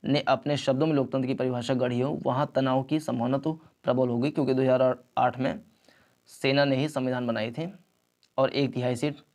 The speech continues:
खुद ही आरक्षित कर लिया था अपने लिए। और वहाँ की सेना जो है खुद से अपना बहुत सारा कारोबार भी करती है, वो जो टैक्सेशन, टैक्स है, टैक्स भी नहीं चुकाती है, बहुत सारा काम कर रही है,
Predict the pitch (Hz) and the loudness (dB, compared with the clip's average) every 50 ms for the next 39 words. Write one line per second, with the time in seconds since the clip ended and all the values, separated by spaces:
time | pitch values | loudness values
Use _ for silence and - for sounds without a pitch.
0 | _ _ _ _ _ - 147 139 135 120 117 120 117 - 117 110 - 117 113 117 | _ _ _ _ _ -2 0 2 4 4 2 0 -2 -6 -10 -8 -6 -4 -4 -4
1 | 120 117 120 120 120 120 117 110 107 - - - - - _ _ _ _ _ _ | -2 -2 -2 -2 0 0 -2 -2 -4 -6 -10 -12 -14 -18 _ _ _ _ _ _
2 | _ _ _ _ _ _ _ _ _ _ _ _ _ _ _ _ _ _ _ _ | _ _ _ _ _ _ _ _ _ _ _ _ _ _ _ _ _ _ _ _
3 | _ _ _ _ _ _ _ _ _ _ _ _ - - - - - _ _ 127 | _ _ _ _ _ _ _ _ _ _ _ _ -20 -20 -20 -20 -20 _ _ 2
4 | 131 131 131 139 131 139 139 135 139 135 139 143 135 135 131 131 131 - - 160 | 2 2 2 2 0 0 0 0 2 2 2 2 4 2 2 2 0 -2 -4 -6
5 | - - - 143 139 131 - - 131 127 123 127 127 123 123 131 127 123 - 123 | -6 -4 0 2 2 2 2 0 -4 -4 -2 -2 -4 -4 -2 -4 -4 0 0 2
6 | 127 131 127 131 131 123 117 113 113 - 117 104 - 117 110 107 104 110 110 _ | 2 2 4 2 2 2 0 -6 -10 -10 -12 -10 -10 -10 -10 -12 -14 -16 -20 _
7 | _ _ _ _ _ _ _ _ _ _ _ _ _ _ _ - 120 120 123 120 | _ _ _ _ _ _ _ _ _ _ _ _ _ _ _ -8 -6 -4 -2 -2
8 | 127 120 117 - 135 131 127 - 135 120 139 131 120 - - - 131 131 127 - | -2 -4 0 2 2 2 2 -2 -4 -4 -4 -8 -10 -12 -4 -2 0 0 0 -2
9 | - 135 127 131 131 131 - _ _ _ _ _ _ _ _ _ - 131 135 131 | -2 0 2 2 0 0 -6 _ _ _ _ _ _ _ _ _ 0 0 0 0
10 | - 123 131 139 143 135 120 127 120 120 120 117 - 120 107 110 104 107 - _ | 0 0 0 2 2 0 -2 -4 -6 -6 -6 -6 -8 -10 -10 -10 -12 -14 -18 _
11 | _ _ _ _ _ - - 120 131 131 - 139 135 131 110 135 135 135 127 131 | _ _ _ _ _ -4 0 0 0 2 4 2 2 2 2 0 0 0 0 0
12 | 127 131 135 131 123 127 127 127 - | 0 2 2 2 2 0 -2 -2 -6